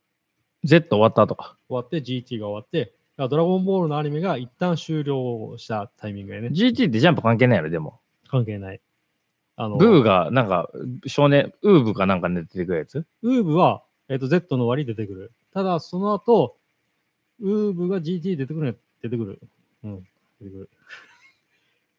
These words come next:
Speaker 2: ジーティーあんま見てないな。うん。
Speaker 1: 俺もドラゴンクエ-、クエストで、ドラゴンボールって全然俺見てもないから。
Speaker 2: ああ、そうなんや。漫画も？
Speaker 1: 漫画も。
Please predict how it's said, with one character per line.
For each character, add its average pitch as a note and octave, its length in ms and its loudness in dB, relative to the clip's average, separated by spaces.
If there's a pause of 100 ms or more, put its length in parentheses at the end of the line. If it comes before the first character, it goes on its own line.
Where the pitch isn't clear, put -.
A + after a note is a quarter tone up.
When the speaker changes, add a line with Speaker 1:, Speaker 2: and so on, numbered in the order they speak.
(220)
Speaker 2:
ジ F#3+ 80 0
ー - 20 6
テ A3+ 60 10
ィ A3+ 100 8
ー - 20 6
あ E3+ 40 6
ん F3+ 40 2
ま F3+ 80 0
見 D#3+ 100 -2
て E3 100 -8
な D#3 80 -6
い D3 80 -6
な。 A2+ 180 -12 (160)
う A#2+ 80 -8
ん。 G#2+ 280 -10 (140)
Speaker 1:
俺 E3+ 220 4
も E3 120 6
ド A2+ 100 4
ラ C#3+ 80 6
ゴ F3 120 4
ン F3 140 4
ク F3 140 2
エ-、 - 80 2 (440)
ク - 200 4
エ - 20 8
ス - 300 0
ト B2 60 0
で、 - 60 -2
ド C#3+ 80 6
ラ E3+ 80 8
ゴ F#3 120 8
ン F#3+ 80 8
ボ F#3 120 8
ー D3+ 40 8
ル A#2+ 60 6
っ F#2+ 40 2
て G2+ 120 -4
全 C3+ 200 2
然 C3+ 180 0
俺 B2+ 140 -4
見 F3+ 140 2
て D3+ 100 0
も F2+ 120 -2
な E2+ 120 -4
い D#2+ 80 -6
か - 80 -18
ら。 - 160 -20 (220)
Speaker 2:
あ C#3+ 200 0
あ、 B2+ 40 -2
そ B2+ 180 -4
う - 20 -4
な F#2+ 100 -12
ん F#2+ 40 -14
や。 F#2 80 -18 (320)
漫 F#3+ 160 2
画 F3+ 120 2
も？ G3 220 2 (160)
Speaker 1:
漫 A2+ 180 2
画 F#2+ 100 2
も。 - 240 -4